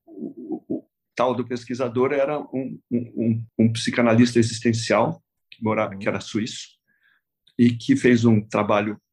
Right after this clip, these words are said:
pra fabricante da imipramina, eh, que era a Ciba-Geigy,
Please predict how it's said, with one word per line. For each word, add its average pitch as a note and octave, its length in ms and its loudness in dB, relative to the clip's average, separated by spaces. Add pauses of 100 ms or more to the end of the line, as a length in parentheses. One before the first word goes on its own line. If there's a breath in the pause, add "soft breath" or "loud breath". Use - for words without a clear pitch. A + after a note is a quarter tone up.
(140)
pra A2 560 -4 (200)
fabricante A2 640 -4
da G#2 120 0
imipramina, A2 760 0 (680)
eh, G2+ 240 -6
que A2+ 120 -4
era G2+ 100 2
a G#2 40 0
Ciba-Geigy, A2 840 -2